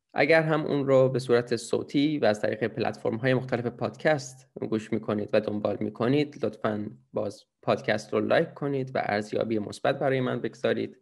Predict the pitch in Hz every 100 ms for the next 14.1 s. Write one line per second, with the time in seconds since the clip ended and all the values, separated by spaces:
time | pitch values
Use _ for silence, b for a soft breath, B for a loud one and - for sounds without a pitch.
0 | _ - 120 135 135 165 165 151 143 139
1 | - 135 120 110 107 110 110 110 104 107
2 | 98 101 - - - - - - 127 131
3 | 117 123 139 147 123 - 110 110 113 107
4 | 104 110 113 107 110 113 143 139 127 -
5 | 110 - 107 104 107 110 110 110 107 107
6 | 107 104 107 107 101 - - 110 - 113
7 | 107 104 - - 131 131 131 131 B B
8 | _ 117 117 - 123 - 120 120 113 113
9 | - 107 104 107 - 107 110 - 110 107
10 | - - 110 104 107 107 113 104 101 -
11 | 113 135 131 131 110 107 107 107 104 107
12 | 107 107 - 107 110 107 - _ - 113
13 | 107 - 113 107 110 107 101 101 98 101
14 | 101